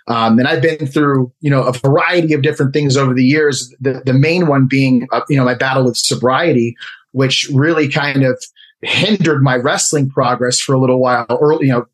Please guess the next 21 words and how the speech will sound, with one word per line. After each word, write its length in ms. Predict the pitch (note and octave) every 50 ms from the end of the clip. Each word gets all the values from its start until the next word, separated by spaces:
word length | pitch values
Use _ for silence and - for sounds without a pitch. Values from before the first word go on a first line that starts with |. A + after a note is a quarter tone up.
| _
pretty 260 | - - G3 A3 -
early 320 | - D#3 D#3 C#3+ C3 A#2 A#2
on 220 | C3 D3+ D#3+ D3
in 80 | A#2 A2+
my 100 | A2 A2+
career. 580 | A2+ - - A2+ A#2 C#3 D#3+ C#3+ A2 G2+ - - _ _ _ _ _ _ _ _ _
Um, 500 | A#2+ A#2+ A#2+ A#2 A#2 A2+ A2+ A2+ A2+ - _
and 320 | - C3+ C3+ A#2+ A#2 A2 - _ _ _ _
thankfully, 720 | - D3 E3+ F#3 E3+ A#2 - - - C#3+ C3 B2+ B2 A#2+ - C#3
you 40 |
know, 60 | C3 B2
I 240 | A#2+ A#2 - B2
was 260 | C3 C3 B2+ - B2 -
able 160 | C#3 B2+ B2+ C3+
to 100 | C3+ B2+
turn 320 | - - C3+ C3 B2 A#2+
that 240 | B2+ C3 D3 D#3+ D#3+
around, 540 | D3 C3 A#2+ A#2 A2 A2 A2+ A2 A2 A2 - - -
and 300 | C3 B2 A#2+ A#2 A2+ -
things 260 | D3+ E3+ G3+ G#3+ C#3
just 320 | - B2+ B2 - - -